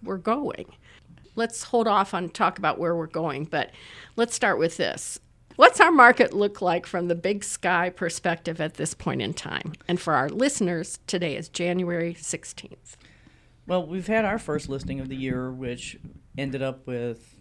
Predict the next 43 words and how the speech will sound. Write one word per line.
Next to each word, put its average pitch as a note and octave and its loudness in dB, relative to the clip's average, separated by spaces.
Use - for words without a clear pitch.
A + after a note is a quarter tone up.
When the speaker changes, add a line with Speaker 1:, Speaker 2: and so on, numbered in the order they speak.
Speaker 2:
thirty C#3+ -4
some C#3 -8
odd B2+ -6
showings B2+ -4
in C3 -4
three C3 -10
days B2 -6
and A#2+ -6
multiple A#2+ -10
offers. C#3 -12
Uh, A#2 -10
went C3 -4
under A#2+ -8
contract B2 -10
in B2 -8
four A#2+ -12
days. A#2+ -8
Uh, B2 -14
it - -14
was B2 -14
a C3+ -10
good D#3+ -4
house. F#3 -4
It - -6
wasn't C3+ -4
anything C3+ -4
outstanding D3 -4
in C3+ -6
the B2+ -4
five B2 -8
to - -16
six - -12
hundred C3+ -8
price D3 -10
point. F#3 -6
Speaker 1:
Wow. A3+ 6
Well, F3+ 2
that A#3+ 6
sounds F#3 4
like D#3+ 2
two G#3+ 4
years A3 2
ago. - 0